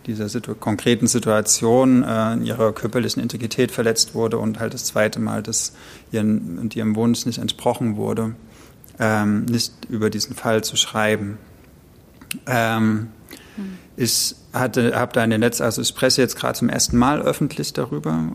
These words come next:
Speaker 1: ähm, weil in den letzten Wochen da auch eine ziemlich hitzige Debatte darum gelaufen ist und wir im Hintergrund sehr viel nachgedacht haben, gesprochen haben, um, wie wir damit umgehen. Und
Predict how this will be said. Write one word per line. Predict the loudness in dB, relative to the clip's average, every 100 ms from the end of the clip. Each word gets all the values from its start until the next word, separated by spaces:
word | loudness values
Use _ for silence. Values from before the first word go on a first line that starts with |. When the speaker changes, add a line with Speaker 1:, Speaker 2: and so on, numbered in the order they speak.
| -2
Speaker 1:
ähm, | 0 4 4 2 -2 -8 -14 -16 -20 -20 -4
weil | 0 0 0 -2 -2
in | -2
den | 0
letzten | 0 -2 0 2 4
Wochen | 2 2 0
da | 0
auch | -2
eine | -4
ziemlich | -2 0 0 -2 -16 -6
hitzige | -4 -2 2 2
Debatte | 2 0 2 2
darum | 2 4 4 4 4
gelaufen | 4 4 4 2
ist | 2 0
und | -2
wir | 0 0
im | 0
Hintergrund | 0 -2 0 0 2
sehr | 0 -2
viel | -4 2 4 6
nachgedacht | 6 4 2 2 2 0 -2
haben, | 0 0
gesprochen | -2 0 0 0 0
haben, | 0 2 2 2
um, | -2 -6 -2
wie | -2
wir | 0
damit | 0 0 0
umgehen. | 2 2 4 4 2
Und | 0